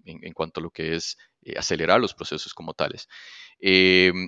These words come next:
están las empresas que obviamente desean agregar, eh, eh, una mayor interpretación en cuanto son los datos. Entonces, para esto, pues, obviamente se requiere, eh, pues, obviamente toda una, eh, en plataforma para poder lograr,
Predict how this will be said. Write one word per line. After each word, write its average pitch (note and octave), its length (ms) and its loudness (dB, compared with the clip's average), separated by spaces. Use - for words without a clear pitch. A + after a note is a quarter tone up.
están A2 360 4
las A#2+ 180 6
empresas G2+ 380 -4
que A2 500 6
obviamente G2 880 2
desean F2+ 420 0
agregar, F2 640 4
eh, E2 400 -2
eh, D#2+ 260 -8
una F2 260 -4
mayor F2+ 340 0
interpretación F2+ 920 -4
en E2 100 -14
cuanto D#2+ 280 -6
son F2 540 -6
los D#2 180 -10
datos. F#2 520 2
Entonces, E2+ 340 -10
para E2 240 0
esto, F2 420 -2
pues, - 200 -12
obviamente E2 420 -6
se D#2+ 100 -4
requiere, E2+ 460 0
eh, D#2+ 440 -4
pues, D#2 240 -6
obviamente E2+ 420 -2
toda F2+ 340 0
una, F2+ 460 0
eh, E2 260 -6
en G2 120 -4
plataforma G2 920 4
para E2 200 0
poder E2+ 460 0
lograr, F2+ 420 2